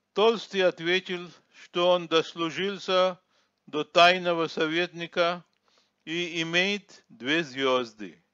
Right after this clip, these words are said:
После этого совершенно изменяется картина. Тёплая, дружеская встреча превращается в встречу двух чинов:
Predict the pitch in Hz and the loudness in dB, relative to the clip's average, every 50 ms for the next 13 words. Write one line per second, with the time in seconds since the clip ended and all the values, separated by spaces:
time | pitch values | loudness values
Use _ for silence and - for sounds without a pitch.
0 | _ _ _ _ _ _ _ _ _ _ _ _ _ _ _ _ _ _ - 139 | _ _ _ _ _ _ _ _ _ _ _ _ _ _ _ _ _ _ -4 -4
1 | 147 131 - - 127 131 127 127 135 143 - - 123 98 92 87 82 85 _ _ | -4 -4 -4 -8 -8 -6 -4 -4 -4 -4 -6 -8 -8 -8 -8 -8 -10 -12 _ _
2 | _ _ _ _ _ _ _ _ _ _ - - - 139 139 147 151 147 - - | _ _ _ _ _ _ _ _ _ _ -12 -6 -4 -2 -2 -2 -4 -6 -6 -6
3 | - - 175 185 180 175 170 170 170 170 165 151 147 143 147 151 151 151 151 151 | -4 -2 0 0 -2 -2 -6 -6 -4 -4 -4 -6 -8 -8 -10 -8 -6 -4 -2 0
4 | 147 143 - - - 143 - - 127 120 113 - - - 117 101 90 82 82 82 | -2 -2 -4 -6 -12 -10 -4 -2 -2 -4 -4 -6 -16 -16 -14 -14 -14 -16 -20 -20
5 | - _ _ _ _ _ _ _ _ _ _ _ _ _ _ _ _ _ _ _ | -20 _ _ _ _ _ _ _ _ _ _ _ _ _ _ _ _ _ _ _
6 | _ _ _ _ _ - - 165 175 180 175 - 165 156 160 160 160 160 160 156 | _ _ _ _ _ -4 2 4 4 4 4 0 -6 -2 0 2 2 4 2 2
7 | 160 160 160 - _ _ _ _ _ _ 113 113 127 147 170 175 160 123 143 147 | 0 -2 -4 -10 _ _ _ _ _ _ -10 -6 -4 -2 -2 -2 -2 -4 -6 -8
8 | - - - - - 147 143 143 139 135 - - - 117 127 143 151 143 - - | -8 -10 -10 -6 -2 -2 0 0 0 -2 -4 -8 -12 -8 -6 -4 -4 -4 -6 -6
9 | - 139 135 135 139 143 - _ _ _ _ _ _ _ _ _ _ _ _ _ | -4 -2 -2 -2 -4 -6 -12 _ _ _ _ _ _ _ _ _ _ _ _ _
10 | _ _ _ - 131 135 131 123 120 127 135 131 127 - - - 160 156 156 151 | _ _ _ -4 -2 -2 -2 -2 -2 -2 0 0 0 -2 -4 0 4 4 4 4
11 | 143 - - - - 156 139 135 131 135 135 135 _ _ _ _ _ _ _ _ | 2 -2 -8 -10 -4 -2 -2 -2 -2 -4 -6 -12 _ _ _ _ _ _ _ _
12 | _ _ - - - - - 127 139 143 139 131 - - 135 135 131 131 127 127 | _ _ -20 -20 -20 -14 -8 -6 -4 -4 -4 -6 -8 -10 -12 -10 -10 -12 -14 -18
13 | _ _ _ _ _ _ _ 110 104 117 123 131 127 - - - _ - - 139 | _ _ _ _ _ _ _ _ -10 -8 -6 -6 -6 -8 -12 -20 _ -18 -14 -12
14 | 139 131 120 104 87 82 85 | -10 -10 -10 -10 -12 -14 -14